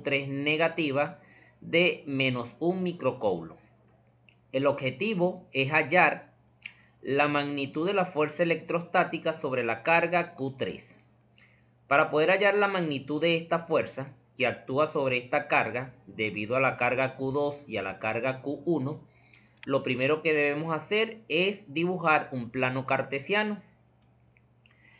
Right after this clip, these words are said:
En dicho plano cartesiano vamos a ubicar el triángulo rectángulo,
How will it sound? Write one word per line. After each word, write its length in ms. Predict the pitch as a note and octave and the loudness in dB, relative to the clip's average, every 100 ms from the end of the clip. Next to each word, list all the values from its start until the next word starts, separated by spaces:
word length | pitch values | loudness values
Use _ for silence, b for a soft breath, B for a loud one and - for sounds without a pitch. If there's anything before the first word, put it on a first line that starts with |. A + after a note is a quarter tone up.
| b | b
En 240 | C3+ C#3 C3+ | -2 0 -2
dicho 320 | F3 A#3 A3+ | 0 0 0
plano 340 | G3+ G3+ G3 | 2 2 0
cartesiano 880 | G3 F#3 F#3 F#3+ F#3 F3 A#2+ B2 C3 - | 4 2 2 -4 0 0 2 -2 -8 -8
vamos 420 | A2+ A2+ C3 - | -4 -4 -4 0
a 80 | D3 | 2
ubicar 680 | D3 D#3+ - F3 B2+ C3 - _ _ _ _ b b b b b | 2 0 0 2 2 0 -12 _ _ _ _ b b b b b
el 300 | C3+ B2 A2 | 0 2 0
triángulo 680 | - C#3+ F3 F3+ D3 C#3+ D3 | -4 2 4 2 0 0 0
rectángulo, 1040 | - C#3+ D3 E3 - E3+ C3+ C3+ D3 E3+ | -2 0 0 0 2 2 2 0 -4 -6